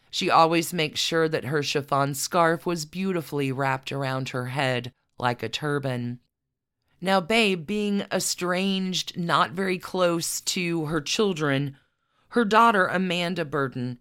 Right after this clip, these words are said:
will say, "For a long time, she didn't have the desire to see me. It's a very weird thing to have your mother not want to see you, but that changed in the last three months of her life. She waited for my visits.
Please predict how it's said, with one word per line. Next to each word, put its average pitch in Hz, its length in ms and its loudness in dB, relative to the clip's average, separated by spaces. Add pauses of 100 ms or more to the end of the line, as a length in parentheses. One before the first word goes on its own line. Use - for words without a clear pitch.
will 170 180 0
say, 156 600 0 (300)
"For 202 220 4
a 202 60 4
long 202 320 4
time, 190 420 2
she 190 220 0
didn't 170 320 -2
have 160 220 -2
the 156 100 -2
desire 143 500 0
to 135 140 -2
see 139 340 -4
me. 120 360 -4 (440)
It's 190 200 -2
a 226 60 4
very 185 400 0
weird 175 360 -2
thing 160 240 -2
to 143 80 -2
have 139 180 0
your 147 140 -4
mother 143 340 0
not 143 260 -2
want 139 280 -2
to 143 100 -4
see 170 320 -2
you, 120 360 -4 (380)
but 180 200 -4
that 185 240 2
changed 151 720 0
in 156 180 -2
the 147 100 2
last 139 460 -2
three 147 240 -4
months 135 340 -6
of 131 100 -4
her 135 140 -4
life. 135 440 -2 (460)
She - 240 -2
waited 156 440 -2
for 127 180 -4
my 120 160 -2
visits. 113 640 -8